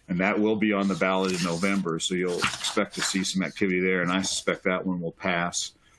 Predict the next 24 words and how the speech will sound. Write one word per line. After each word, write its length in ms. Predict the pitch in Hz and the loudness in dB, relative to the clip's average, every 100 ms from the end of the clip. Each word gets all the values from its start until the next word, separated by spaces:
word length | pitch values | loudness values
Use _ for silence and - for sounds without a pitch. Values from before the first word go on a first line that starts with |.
| - _ - - - | -20 _ -20 -14 -2
In 160 | 104 | 0
Oklahoma, 1000 | 120 110 110 98 127 131 120 107 104 98 - | 2 2 0 2 2 2 2 2 0 -4 -2
um, 500 | 98 92 87 90 85 | -2 0 -2 -2 0
there 140 | 104 104 | 0 2
was 180 | 95 90 | 0 0
a, 260 | 87 80 - _ _ - | 0 -2 -8 _ _ -12
a 80 | 82 | -4
challenge 680 | - 113 110 101 98 - - | 0 2 4 2 2 -2 0
to 320 | 98 92 90 - - - - _ | 0 0 -2 -6 -20 -20 -20 _
the, 440 | 80 98 90 85 80 | -2 0 2 0 -2
uh, 300 | 80 78 78 - - - - _ _ - | -2 -4 -6 -12 -18 -20 -20 _ _ -6
signature 440 | - 117 107 - | 0 2 2 2
gathering 420 | 90 95 92 92 87 | 2 2 2 0 0
requirements 600 | 87 - 95 90 78 - | -2 0 0 0 -2 0
there 200 | 90 85 | 0 0
due 140 | 90 | 0
to 80 | 87 | -2
the 100 | 82 | -4
pandemic, 640 | - 90 85 90 87 87 | -2 0 0 0 0 -2
and 100 | 92 | -2
the 60 | 82 | -2
Supreme 440 | - - 113 101 | -2 -2 0 0
Court 320 | 95 104 98 - | 0 0 0 -4
cleared, 540 | - 110 101 95 | 0 2 2 0